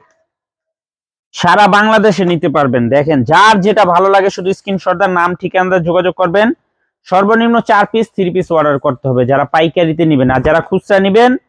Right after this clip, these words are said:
দুইশো টাকা বেশি দিতে হবে। যারা খুচরা নেবেন দুইশো টাকা বেশি দিতে হবে। এই যে দেখেন, মাশাআল্লাহ, অনেক সুন্দর,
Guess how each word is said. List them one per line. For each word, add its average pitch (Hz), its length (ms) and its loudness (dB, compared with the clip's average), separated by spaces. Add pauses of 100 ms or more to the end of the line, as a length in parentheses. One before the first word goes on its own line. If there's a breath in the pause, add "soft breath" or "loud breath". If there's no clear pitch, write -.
(380)
দুইশো 156 340 -2
টাকা 165 200 2
বেশি 147 280 -2
দিতে 135 260 -2
হবে। 120 280 0
যারা 147 240 0
খুচরা 180 380 -2
নেবেন 190 280 0 (100)
দুইশো 165 300 -2
টাকা 170 240 0
বেশি 156 300 -2
দিতে 143 220 -2
হবে। 131 160 0
এই 127 100 0
যে 120 80 -2
দেখেন, 113 320 -2 (840)
মাশাআল্লাহ, 139 420 0
অনেক 170 220 0
সুন্দর, 160 400 0